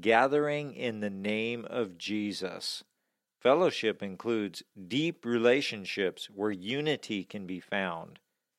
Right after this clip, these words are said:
It includes encouragement, vulnerability, accountability, and sharing life together. Proverbs twenty-seven seventeen tells us,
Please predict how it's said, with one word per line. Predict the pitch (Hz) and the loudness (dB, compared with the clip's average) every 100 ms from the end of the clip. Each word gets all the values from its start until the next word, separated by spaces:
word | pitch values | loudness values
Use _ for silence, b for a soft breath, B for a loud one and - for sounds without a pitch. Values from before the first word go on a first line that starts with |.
| _ _ _ | _ _ _
It | 117 117 | 0 0
includes | 110 - 113 104 98 | 0 0 0 0 -2
encouragement, | 101 92 - 135 143 135 139 143 139 - - _ - | -6 -6 2 6 6 6 2 2 2 -2 -20 _ 0
vulnerability, | 117 107 98 98 110 135 139 135 135 131 127 - - | 2 2 0 2 6 8 8 6 4 4 0 -4 -6
accountability, | 110 - 104 123 143 143 123 131 127 123 120 120 117 _ _ - | -6 -4 2 2 4 2 6 8 8 8 6 4 2 _ _ -6
and | 104 95 | -6 -2
sharing | 90 - 113 107 110 113 113 113 | -2 0 4 6 6 4 2 -2
life | 98 95 95 95 - _ _ | 4 4 4 2 -2 _ _
together. | 107 92 80 92 90 95 - - - _ _ _ _ _ - | -4 -4 -2 0 0 -4 -8 -10 -16 _ _ _ _ _ 2
Proverbs | 135 147 117 107 98 92 - _ _ _ _ - | 6 8 8 6 4 -2 -10 _ _ _ _ -12
twenty-seven | - 151 165 - 143 135 131 113 | 2 2 2 2 6 6 4 -2
seventeen | - 123 113 101 - 120 104 95 | 4 6 6 0 -6 -4 -4 -4
tells | 90 113 107 92 | 0 4 4 4
us, | 104 95 | 0 0